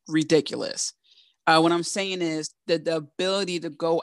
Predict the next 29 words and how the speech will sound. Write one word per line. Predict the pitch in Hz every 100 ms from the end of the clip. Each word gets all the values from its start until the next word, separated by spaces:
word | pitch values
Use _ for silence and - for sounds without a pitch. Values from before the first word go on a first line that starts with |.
| -
out | 165 165 -
and | 165 165
not | 165 160 151 165
worry | 156 156 165 170 170 151 -
about, | 175 151 151 -
"Oh | 160
my | 160 151
God, | 147 151 151
if | 147 -
I | 156
don't | 160 156 - _ _ _ _ _ _ - 143
do | 160 156
the | 151 139 _
basic, | 170 170 170 175
simplest | - - 185 170 170 160 -
things | 165 160 - -
asked | 175 226 220
of | 156
me, | 147 147 139 139 _ _ _ _ _ _ _ _ -
I | 180
could | - 185 151 _ _ _ _ _ _ _ -
become | 156 180 156
infected | 156 151 156 147 - 156 147
and | - 147
spread | 151 - 160
it | 147
to | -
other | 151 147
people." | 139 156 151 147 139